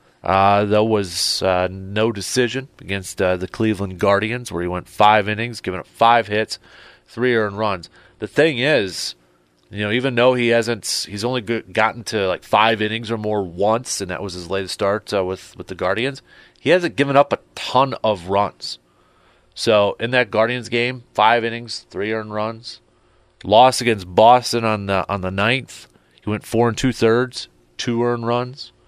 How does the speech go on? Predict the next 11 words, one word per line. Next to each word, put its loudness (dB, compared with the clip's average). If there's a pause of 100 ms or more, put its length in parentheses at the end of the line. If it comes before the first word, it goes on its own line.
(380)
No 4
decision 0
against -2
Houston -2
on -6
the -10
third, 2 (580)
four 2
and 2
a 0
third, 2